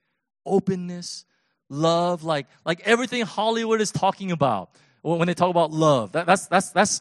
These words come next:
God's intended purpose, but in a real way, sense. So turn your neighbor, turn your neighbor, say, "Hey, good looking." All right, go ahead, "Hey, good looking,"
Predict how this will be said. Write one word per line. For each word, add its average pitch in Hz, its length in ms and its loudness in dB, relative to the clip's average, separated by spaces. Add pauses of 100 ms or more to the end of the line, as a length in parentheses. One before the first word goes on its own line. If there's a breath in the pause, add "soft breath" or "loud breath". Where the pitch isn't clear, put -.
God's 175 300 0
intended 170 480 -8
purpose, 135 460 -6
but 147 180 -4
in 165 100 -8
a 151 60 -6
real 170 380 6
way, 131 140 -4
sense. 127 360 -10 (300 soft breath)
So - 160 -8
turn 233 220 0
your 247 100 6
neighbor, 156 360 2 (800)
turn 165 120 4
your 202 100 4
neighbor, 180 160 -2
say, 165 160 -6
"Hey, 180 140 0
good 214 100 4
looking." 139 380 -2 (420)
All 127 60 -6
right, 135 80 -4
go 160 80 4
ahead, 147 120 4
"Hey, 208 60 4
good 233 140 0
looking," 165 340 2